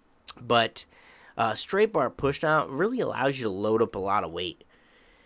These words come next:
Yeah, even more so I find than if you were to do ropes. Um, with a straight bar push down, um, you can really get your body into leveraging a little bit.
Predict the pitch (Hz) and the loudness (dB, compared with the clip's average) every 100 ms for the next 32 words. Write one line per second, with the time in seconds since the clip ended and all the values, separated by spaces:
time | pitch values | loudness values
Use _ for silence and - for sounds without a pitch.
0 | _ _ _ - 107 104 147 202 131 107 | _ _ _ -4 -2 0 0 0 0 2
1 | 127 131 - 104 107 117 - 123 127 127 | 2 2 0 2 2 2 2 2 2 -2
2 | 120 117 117 117 120 110 104 107 90 90 | -4 -2 -2 -2 -2 -2 -2 -6 -6 -4
3 | 113 - - - - _ _ _ - - | -4 -4 -12 -12 -16 _ _ _ -12 -4
4 | 110 101 101 113 104 - 151 120 - 107 | -2 -2 -2 -4 -4 0 2 2 0 0
5 | 123 117 - 160 165 160 117 117 139 196 | -2 -4 2 2 2 -2 -6 -4 -4 -2
6 | 175 156 113 143 127 92 107 113 123 110 | 0 0 0 -4 -4 -2 0 0 0 -4
7 | 107 - 110 98 82 107 117 110 101 98 | -6 -4 -2 -2 -4 -4 -4 -4 -8 -8
8 | 98 95 95 98 92 95 87 | -10 -10 -8 -8 -8 -8 -8